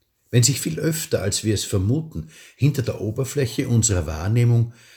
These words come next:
ganz andere Informationen oder Botschaften verbergen. Es ist ja genau das, was Leonard Cohen ausdrückt. There is a crack in everything.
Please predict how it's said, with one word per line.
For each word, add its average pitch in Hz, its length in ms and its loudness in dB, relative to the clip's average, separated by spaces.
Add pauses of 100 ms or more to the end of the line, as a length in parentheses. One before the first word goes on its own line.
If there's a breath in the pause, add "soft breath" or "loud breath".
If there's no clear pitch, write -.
(120 loud breath)
ganz 120 260 0
andere 139 440 0
Informationen 95 960 0
oder 85 200 -4
Botschaften 92 640 -6
verbergen. - 640 -8 (1400)
Es - 160 -4
ist 127 200 0
ja 117 180 2
genau 113 340 0
das, 117 460 -2
was - 260 -2
Leonard 110 400 0
Cohen 123 300 0
ausdrückt. - 640 -8 (840)
There 120 180 6
is 131 120 2
a 143 60 -2
crack 147 360 -4
in 139 300 -2
everything. 113 760 -6